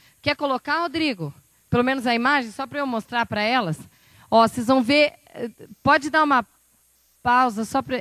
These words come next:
é. Coloca a imagem só pra as pessoas visualizarem. É...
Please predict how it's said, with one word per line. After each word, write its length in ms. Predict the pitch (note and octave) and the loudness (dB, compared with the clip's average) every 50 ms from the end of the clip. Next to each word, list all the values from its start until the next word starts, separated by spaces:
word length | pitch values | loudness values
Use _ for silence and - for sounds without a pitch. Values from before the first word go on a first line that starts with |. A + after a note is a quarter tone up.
| - - - | -8 -10 -6
é. 320 | - G#3+ G3 F3+ D#3 D3+ D3 - _ _ _ _ _ _ _ _ - | -2 0 0 0 0 -4 -8 -12 _ _ _ _ _ _ _ _ 2
Coloca 300 | - C#4 D4+ D#4+ - F4 | 4 6 6 6 4 4
a 40 | E4 | 4
imagem 380 | D4+ C#4+ C4+ C4+ C4 A3 B3 | 6 6 6 6 6 4 2
só 160 | A#3+ - D4 | 0 0 0
pra 380 | C#4 - D#4 D4+ C#4+ C4+ C4 B3 | 0 2 4 4 4 4 4 4
as 120 | B3 - | 2 2
pessoas 360 | - - B3 A#3+ - B3+ B3 G#3+ | 0 -2 -2 0 2 0 0 0
visualizarem. 1040 | G#3+ A3+ G#3 F#3+ A3 A3 G#3 G3+ G3 F#3 G3 A#3 B3 B3+ A#3+ G3 E3+ D#3 D3+ C#3+ - _ _ _ _ _ _ _ _ _ _ _ _ _ _ _ _ _ _ _ _ _ _ _ _ _ _ _ _ _ _ _ _ _ _ _ _ _ _ - | -2 -4 -2 0 0 0 0 0 -2 -2 0 2 2 2 0 0 -2 -4 -6 -8 -12 _ _ _ _ _ _ _ _ _ _ _ _ _ _ _ _ _ _ _ _ _ _ _ _ _ _ _ _ _ _ _ _ _ _ _ _ _ _ -8
É... 1200 | G#3+ G#3+ A3 A3 A3 A3 A3 G#3+ G#3+ G#3 G3+ G3+ G3+ G3 F#3+ F#3+ F#3 F3+ F3+ F3+ F3 F3 - | -4 -2 0 0 2 2 2 4 4 4 4 4 4 4 2 2 2 0 0 -2 -2 -4 -8